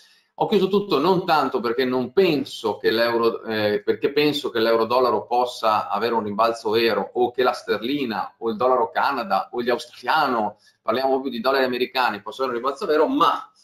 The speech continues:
sempre nell'ottica mia di, ehm, di portafoglio e, eh, di trading,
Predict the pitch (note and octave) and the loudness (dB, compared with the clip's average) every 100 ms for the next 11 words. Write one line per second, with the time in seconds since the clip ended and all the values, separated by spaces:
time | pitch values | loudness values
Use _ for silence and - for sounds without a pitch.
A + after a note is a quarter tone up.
0 | _ _ - F3 E3+ C#3+ D3 D#3+ C#3+ B2+ | _ _ -4 0 2 2 4 4 2 0
1 | C3 D3+ D3 A2+ A2 C#3+ B2+ - A#2+ A#2 | 0 0 0 -2 -4 -2 -2 -2 -2 2
2 | A2 G#2+ G#2+ G#2 G#2 A2+ - C#3 D3 C#3 | 2 2 -2 -4 -8 -8 -4 -2 0 -2
3 | D#3 C#3+ A2+ G#2 B2+ A#2 G2+ G2+ G#2 G2 | 2 2 2 4 4 4 2 -2 0 0
4 | G2 G2 D#3 - A#2 G#2 B2+ C3+ | -2 -4 -2 2 2 2 -2 0